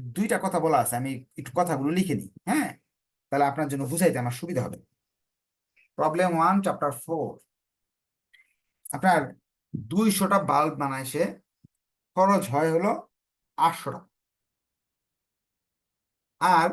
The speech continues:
যদি দুইশোটা যদি আটশো বান-, আটশো টাকা লাগে, কিন্তু চারশো বাল্ব বানাইলে তো ষোলোশো লাগার কথা না? তার লাগতেছে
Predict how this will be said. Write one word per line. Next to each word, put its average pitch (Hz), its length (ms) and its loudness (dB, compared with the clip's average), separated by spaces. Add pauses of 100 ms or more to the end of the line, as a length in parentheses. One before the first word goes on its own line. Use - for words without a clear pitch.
(520)
যদি 170 200 0
দুইশোটা 202 420 4
যদি 202 120 4 (300)
আটশো 185 280 0
বান-, 185 300 4
আটশো 170 240 -2
টাকা 180 180 4
লাগে, 147 160 0 (600)
কিন্তু 208 180 0 (100)
চারশো 214 400 2
বাল্ব 196 240 4
বানাইলে 196 300 0
তো - 120 -12
ষোলোশো 214 320 0
লাগার 190 220 0
কথা 190 180 -6
না? 220 60 -4 (760)
তার 175 200 2
লাগতেছে 190 380 -2